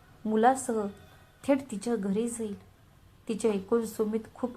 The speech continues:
आनंदी झाला, कारण आज त्याचे घर पुन्हा एकत्र येणार होते आणि निशालाही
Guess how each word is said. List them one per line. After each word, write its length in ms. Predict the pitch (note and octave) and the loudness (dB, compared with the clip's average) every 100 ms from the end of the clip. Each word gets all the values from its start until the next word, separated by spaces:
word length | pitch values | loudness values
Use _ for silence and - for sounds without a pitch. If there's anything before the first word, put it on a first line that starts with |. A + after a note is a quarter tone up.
| - | -4
आनंदी 360 | G3+ A3+ A#3 | -2 0 -2
झाला, 320 | A#3 A3+ G#3 G3+ - - - - - | -2 -2 -2 -6 -12 -20 -20 -20 -2
कारण 240 | A3 G#3+ G3+ - | 0 2 0 0
आज 240 | A#3 A#3+ | 0 0
त्याचे 320 | - A3 A3+ | 0 0 0
घर 300 | G3 G3 G#3+ | -2 0 -2
पुन्हा 400 | G#3+ G#3 G3+ G#3+ | -2 -2 0 0
एकत्र 400 | A#3+ A#3 A3 A3+ | 0 0 -4 -2
येणार 300 | A3+ G#3+ G#3+ | -2 0 -2
होते 440 | G#3 G#3 G3+ F#3+ - - - - - | -4 -4 -4 -4 -8 -20 -20 -8 0
आणि 160 | A#3 | 2
निशालाही 560 | A3+ G3+ - A#3 A3 A#3 | 2 0 0 0 2 -2